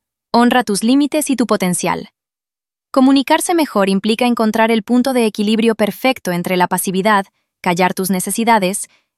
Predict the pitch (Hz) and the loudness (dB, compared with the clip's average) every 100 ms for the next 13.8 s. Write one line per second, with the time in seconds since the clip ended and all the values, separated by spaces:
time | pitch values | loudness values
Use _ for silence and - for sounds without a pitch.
0 | _ 262 262 262 262 254 262 247 269 185 | _ 0 2 2 2 -2 -2 0 2 0
1 | - _ _ - 233 220 208 175 170 - | -4 _ _ 0 2 4 2 0 -4 -8
2 | - - _ _ _ _ _ _ _ - | -12 -16 _ _ _ _ _ _ _ 0
3 | 240 240 262 247 254 277 349 - 349 254 | 2 2 0 0 2 2 0 -2 -2 -2
4 | 214 185 180 196 220 208 214 202 214 214 | 0 0 0 0 0 2 0 0 0 0
5 | 220 202 - 196 202 214 214 202 190 180 | 0 -2 -4 -4 0 -2 -2 -4 -4 -2
6 | 185 208 208 185 170 - - _ - 254 | 0 0 0 -2 -6 -8 -14 _ 0 4
7 | 294 247 - 175 208 214 208 226 254 262 | 4 2 0 -2 -2 -2 0 2 2 2
8 | 269 240 214 240 233 220 254 254 190 160 | 0 0 0 2 2 0 2 2 2 -2
9 | - _ 208 220 254 - 285 285 254 - | -8 _ 0 2 2 0 -2 0 0 0
10 | 220 196 175 - - 202 _ _ _ _ | -2 -2 -2 -2 -8 -10 _ _ _ _
11 | _ 220 214 233 240 247 233 226 226 240 | _ 2 4 4 4 2 2 0 0 -2
12 | 233 247 277 302 - 269 247 226 220 214 | 2 2 0 -4 -2 2 2 2 0 2
13 | 208 196 185 180 - 160 - 208 | 2 0 -2 -4 -6 -6 -8 -14